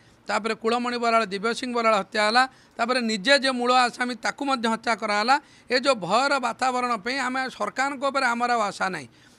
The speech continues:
ଆମେ ସରକାରଙ୍କୁ ଅପିଲ କରିଥିଲୁ, ମୁଖ୍ୟମନ୍ତ୍ରୀଙ୍କୁ ଅପିଲ କରିଥିଲୁ, ଥାନା,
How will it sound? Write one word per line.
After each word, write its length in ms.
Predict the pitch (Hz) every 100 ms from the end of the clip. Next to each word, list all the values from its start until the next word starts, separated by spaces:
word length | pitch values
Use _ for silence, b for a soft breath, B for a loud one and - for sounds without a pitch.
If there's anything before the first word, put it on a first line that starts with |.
| b
ଆମେ 160 | 202 233
ସରକାରଙ୍କୁ 520 | 196 185 226 233 214
ଅପିଲ 240 | 190 233 214
କରିଥିଲୁ, 280 | 208 190 240
ମୁଖ୍ୟମନ୍ତ୍ରୀଙ୍କୁ 600 | 262 220 247 240 247 233
ଅପିଲ 220 | 208 254 240
କରିଥିଲୁ, 340 | 220 185 247 262 - b b
ଥାନା, 280 | 190 208 247